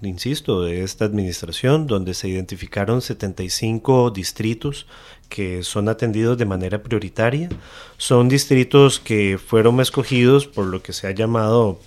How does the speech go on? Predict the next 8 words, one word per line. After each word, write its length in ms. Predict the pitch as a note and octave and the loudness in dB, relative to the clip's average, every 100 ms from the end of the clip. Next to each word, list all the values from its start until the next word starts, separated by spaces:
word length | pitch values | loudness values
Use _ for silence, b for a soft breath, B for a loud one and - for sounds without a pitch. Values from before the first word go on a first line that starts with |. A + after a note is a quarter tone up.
| - - | -18 -12
tener 640 | F#2+ F#2 G2 G2 G#2 A2+ A2+ | -8 -6 -4 -2 0 0 0
índices 400 | A2+ B2 C#3+ A#2 | 0 0 0 0
más 200 | A2 B2 | 0 2
altos 380 | A2+ G#2 B2 G#2+ | 0 0 -4 -2
de 140 | G2+ | -4
necesidades 560 | F#2+ - F#2+ G2+ G#2 G#2 | -4 -8 -6 -2 -2 0
básicas 420 | A#2+ B2+ - A#2 | 0 -2 -8 -8
insatisfechas. 920 | G#2 - - E2+ E3 D3+ - D#2+ | -10 -10 -10 -2 0 0 -2 -16